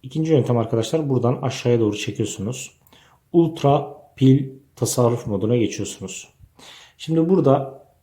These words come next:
e, cihaz ne yapıyor? Arkadaki bütün uygulamalarınızı kapatıyor telefonunuzun. Yani sizin, e, ram'inizi kullanacak,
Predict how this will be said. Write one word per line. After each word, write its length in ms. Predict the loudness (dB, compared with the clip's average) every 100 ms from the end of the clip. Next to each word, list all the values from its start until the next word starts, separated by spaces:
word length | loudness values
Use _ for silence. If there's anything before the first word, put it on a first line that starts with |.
| -2
e, 680 | 2 2 2 0 -2 -4 0
cihaz 400 | 4 4 2 0
ne 140 | 2
yapıyor? 420 | 0 0 -4 -2 0
Arkadaki 560 | 0 2 -2 -2 -4
bütün 280 | -4 -4 -4 -4
uygulamalarınızı 840 | -4 -2 0 0 0 2 2 0
kapatıyor 440 | -2 -4 -4 -4
telefonunuzun. 640 | -4 -4 -6 -10 -10 -14 -20 _ _ _ _ _ -4
Yani 360 | -2 -2 -6 -6
sizin, 520 | -4 -2 -2 -6 -18 _ _ _ _
e, 80 | -4
ram'inizi 680 | -2 0 4 6 8 6 2
kullanacak, 640 | 0 0 -2 -4 -10 -14